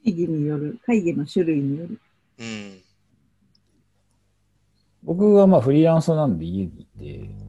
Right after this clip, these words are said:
Speaker 3: で、あんまりその、カメラ繋いでミーティ-、ミーティングがあるんですけど、あんまカメラ繋がないので、
Speaker 2: うん。
Speaker 3: お客さんとも。
Speaker 2: うん、なんか、なんか前も話してましたもんね。
Speaker 3: そうそうそう。
Speaker 2: うん。
Speaker 3: 画面を繋ぐんですけど、カメラを繋がないんで。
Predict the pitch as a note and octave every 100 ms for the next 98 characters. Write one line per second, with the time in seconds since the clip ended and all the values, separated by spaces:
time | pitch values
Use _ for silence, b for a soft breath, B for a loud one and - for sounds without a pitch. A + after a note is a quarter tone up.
0 | - _ _ _ _ _ - C3 B2+ B2
1 | A#2+ A#2 A2+ A2 G#2 G#2 - _ _ _
2 | _ _ - B2 C#3+ C#3 C3+ C3 B2 A#2+
3 | - _ _ _ _ _ _ _ _ -
4 | E3 G#2 - G#2+ G#2+ G2 G#2 G2 G#2+ G2+
5 | G2 B2+ D#3 E3+ D#3 D3 - D#2+ G#2+ D3
6 | D3+ D#3+ E2+ - F#2 F#2 F2+ D2+ A1+ B1+
7 | B1 - _ A#2 A2+ G#2 G2 F#2+ - B2
8 | C3+ _ _ _ C#3+ A#2+ C3+ C#3+ F3 A#2+
9 | D#3+ F3 D#3+ E3 E3+ - - - - _
10 | _ A#2 G2+ E2 D#2+ F#2+ - A#2 B2 C3
11 | E3 E3 D#3 D#3 D3 C3+ F#2+ - - -
12 | C3+ D2 C#2 - D2 D2 C#2+ C2+ A2+